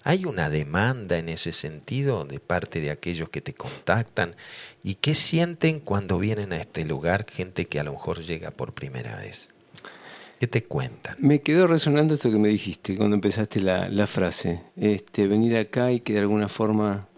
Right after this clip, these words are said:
Speaker 1: Mm.
Speaker 2: la gente, ¿no? Este, s-, te siga o, o, o acercarse. Yo creo que la experiencia realmente que se fue dando es increíble. O sea, eh, gente de todos lados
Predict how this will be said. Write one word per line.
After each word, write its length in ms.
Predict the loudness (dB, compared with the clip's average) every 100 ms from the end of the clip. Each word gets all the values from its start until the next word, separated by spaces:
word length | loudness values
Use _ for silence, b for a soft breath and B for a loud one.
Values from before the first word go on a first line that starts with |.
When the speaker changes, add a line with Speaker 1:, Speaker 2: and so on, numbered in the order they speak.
| -20
Speaker 1:
Mm. 320 | -16 -14 -4 0
Speaker 2:
la 140 | 0
gente, 420 | 2 0 2 2
¿no? 260 | 2 2 0 -2
Este, 680 | -2 -2 -4 0 0 0 -6 b b b -12
s-, 200 | -10 -6
te 140 | -4
siga 460 | 2 2 4 4 4
o, 300 | 2 0 -2
o, 340 | -2 -2 -2 -6 B B B B B 6
o 80 | 6
acercarse. 600 | 6 2 2 2 0 -4 B B B
Yo 120 | 2 6
creo 160 | 8
que 100 | 8
la 40 | 6
experiencia 800 | 6 6 8 6 6 6 4
realmente 500 | 4 4 6 6 4
que 120 | 2 2
se 120 | 0
fue 240 | 4 6
dando 640 | 6 6 4 4 4 2 -6 -2
es 340 | 0 0 -2
increíble. 1000 | 2 4 2 2 2 2 2 -2 -2 -2
O 40 |
sea, 360 | 2 4 2 0 B B B B -4
eh, 560 | 2 4 4 2 0 -2 -8 -12 -12
gente 360 | 4 4 6
de 100 | 4
todos 300 | 4 4 4
lados 640 | 4 6 6 4 0 -8